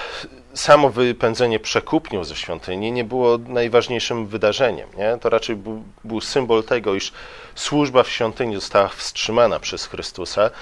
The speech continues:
Chrystus na pewien czas zaprowadził swoją służbę, służbę uzdrawiania w świątyni, ale później od tego momentu zaczynają się potyczki słowne Jezusa z arcykapłanami, z saduceuszami, z faryzeuszami, z uczonymi w piśmie,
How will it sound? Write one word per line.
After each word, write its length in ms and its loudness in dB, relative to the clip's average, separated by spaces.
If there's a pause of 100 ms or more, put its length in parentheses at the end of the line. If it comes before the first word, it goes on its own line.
(160)
Chrystus 400 0
na 100 4
pewien 320 0
czas 260 4
zaprowadził 560 0
swoją 480 4
służbę, 540 -6
służbę 360 -4
uzdrawiania 1000 2 (280)
w 60 -12
świątyni, 640 -4 (840)
ale 120 10
później 280 6
od 100 6
tego 220 6
momentu 580 4
zaczynają 460 6
się 140 -6
potyczki 600 -2 (120)
słowne 760 0 (340)
Jezusa 640 0
z 220 -8 (240)
arcykapłanami, 960 2
z 140 -8
saduceuszami, 920 2
z 80 -8
faryzeuszami, 800 2
z 60 -6
uczonymi 420 -4
w 80 -14
piśmie, 360 -4